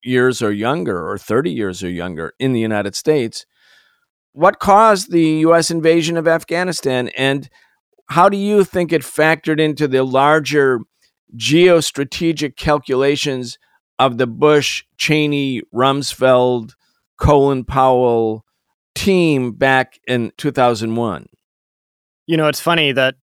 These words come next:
Speaker 2: I think people have the image of, you know, when they hear that Taliban statement, I think they imagine maybe, you know, people in just the middle of nowhere, a ragtag force, like, issuing that statement, when in reality, the Taliban, if you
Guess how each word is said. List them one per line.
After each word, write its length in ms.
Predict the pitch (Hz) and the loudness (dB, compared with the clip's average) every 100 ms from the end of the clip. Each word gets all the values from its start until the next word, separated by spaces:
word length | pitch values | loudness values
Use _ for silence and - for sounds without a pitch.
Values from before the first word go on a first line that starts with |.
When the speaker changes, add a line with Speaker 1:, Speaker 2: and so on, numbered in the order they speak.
| _ | _
Speaker 2:
I 80 | 160 | -2
think 220 | 160 156 | 0 -2
people 240 | 151 160 139 | -2 -2 0
have 160 | 147 | -2
the 140 | 131 143 | -2 -2
image 260 | 135 117 | -2 -2
of, 140 | 117 139 | -4 -4
you 80 | |
know, 80 | 151 | -2
when 100 | 135 | 0
they 80 | 127 | -2
hear 260 | 120 131 131 | -4 -4 -2
that 280 | 117 110 - | 0 -2 -6
Taliban 480 | - 131 123 117 107 | -4 -2 0 -2 -4
statement, 440 | - 120 123 113 | -6 -6 -4 -4
I 100 | 113 | -4
think 240 | 110 127 | -4 -8
they 340 | - 120 113 107 - | -4 -2 -2 -4 -6
imagine 520 | 131 127 123 117 117 | -4 0 0 -2 -4
maybe, 540 | 113 113 107 110 107 107 _ - | -4 -4 -4 -4 -6 -8 _ -10
you 80 | 123 | -8
know, 140 | 110 - | -8 -10
people 380 | - 175 156 143 | -8 -4 0 0
in 200 | 135 127 | 0 -2
just 240 | 117 120 - | -4 -4 -4
the 80 | 135 | 0
middle 200 | 135 127 | 0 0
of 80 | |
nowhere, 460 | 127 135 135 131 123 | 0 0 2 2 2
a 60 | 117 | 2
ragtag 480 | 123 120 - 120 | 0 -2 -4 -6
force, 400 | - 131 123 117 | -6 -4 -2 -2
like, 120 | 113 107 | -4 -4
issuing 340 | 120 - 156 | -6 -2 0
that 180 | 135 120 | 0 -2
statement, 440 | - 190 190 147 147 | 0 0 0 -2 0
when 160 | 208 | 0
in 80 | 214 | 2
reality, 380 | 190 214 285 226 | 2 2 4 2
the 100 | 185 | 0
Taliban, 500 | - 247 247 196 156 | 0 0 2 2 0
if 120 | 151 | -2
you 100 | 170 | -4